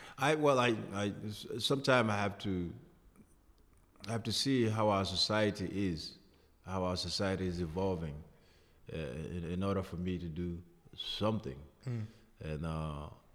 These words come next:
Speaker 1: I just don't choose project to choose projects, you know? I
Speaker 2: Mm.
Speaker 1: choose them when I know I can embody something.
Speaker 2: Mm.
Speaker 1: And that something is always something to do with the society. So that's how I've been working.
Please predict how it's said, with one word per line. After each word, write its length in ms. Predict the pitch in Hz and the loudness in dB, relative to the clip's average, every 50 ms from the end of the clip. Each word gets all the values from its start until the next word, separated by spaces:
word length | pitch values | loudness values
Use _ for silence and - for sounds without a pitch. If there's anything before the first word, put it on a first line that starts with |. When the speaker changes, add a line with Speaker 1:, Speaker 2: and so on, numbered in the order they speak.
| - - - | -16 -8 -6
Speaker 1:
I 80 | 90 | -6
just 240 | 85 92 101 92 90 | -4 -4 -4 -4 -2
don't 180 | 92 98 95 92 | 0 0 0 0
choose 380 | - - 107 101 98 92 87 - | 0 0 0 0 0 -2 -4 -6
project 640 | - - 101 95 92 90 82 87 87 80 - - | -8 -4 -2 0 0 0 0 -2 -4 -6 -8 -12
to 60 | - - | -20 -16
choose 340 | - - - 98 92 87 - | -14 -10 -8 -6 -6 -6 -6
projects, 560 | - - 90 87 87 78 80 78 - - - | -4 -2 -2 -2 -2 -2 -4 -8 -8 -10 -10
you 80 | 82 80 | -8 -6
know? 240 | 85 87 90 90 90 - - - - | -6 -6 -6 -8 -10 -14 -10 -6 -4
I 80 | 123 | -2
Speaker 2:
Mm. 140 | 120 113 104 | -2 -2 -4
Speaker 1:
choose 300 | - - - 95 95 87 98 | -6 -4 -4 -4 -4 -2 -4
them 140 | 95 90 | -4 -2
when 140 | 92 90 85 | -2 -2 -2
I 140 | 85 82 82 | -2 -4 -4
know 340 | 80 85 90 92 92 90 90 - - - - - - - - - | -4 -4 -2 -4 -4 -4 -6 -10 -18 -20 -20 -20 -20 -20 -12 -12
I 80 | 90 - | -10 -6
can 180 | - 85 85 | -6 -4 -4
embody 400 | 85 82 80 87 90 92 85 80 | -4 -4 -2 0 0 0 -2 -4
something. 400 | - - 87 82 80 - - 69 71 76 - - _ _ - | -6 -8 -10 -10 -10 -10 -12 -14 -16 -16 -20 -20 _ _ -8
Speaker 2:
Mm. 320 | 117 110 104 - 71 76 73 | -6 -6 -6 -6 -8 -8 -8
Speaker 1:
And 220 | 73 73 73 73 | -8 -8 -8 -6
that 240 | 80 85 87 87 85 | -4 -2 -2 -2 -4
something 420 | - - 104 95 92 - 90 85 | -4 -4 -4 -4 -4 -4 -4 -6
is 120 | 80 73 90 | -6 -4 -4
always 240 | 87 82 82 78 - | -4 -4 -4 -4 -6
something 260 | - 78 80 80 76 | -8 -8 -8 -8 -8
to 60 | 73 | -8
do 60 | 78 78 | -8 -8
with 100 | 76 71 | -8 -10
the 80 | 73 | -10
society. 640 | - - 78 - - 76 71 71 69 69 71 71 71 - - - - - - - - - - - _ | -12 -12 -12 -10 -8 -8 -6 -6 -6 -8 -10 -12 -14 -16 -20 -20 -20 -20 -20 -20 -20 -20 -20 -20 _
So 400 | - - - 71 69 69 67 67 - - - - _ - - - - - _ _ _ - - - - | -16 -12 -10 -8 -8 -8 -10 -12 -16 -20 -20 -20 _ -20 -20 -20 -20 -20 _ _ _ -20 -18 -14 -10
that's 300 | 78 80 80 82 - - - - - - - | -8 -6 -6 -8 -10 -12 -18 -20 -20 -18 -12
how 220 | 82 82 80 80 | -6 -4 -4 -4
I've 100 | 80 73 | -4 -6
been 180 | 76 76 73 78 | -6 -8 -6 -6
working. 280 | 82 85 - - 76 | -8 -10 -10 -14 -18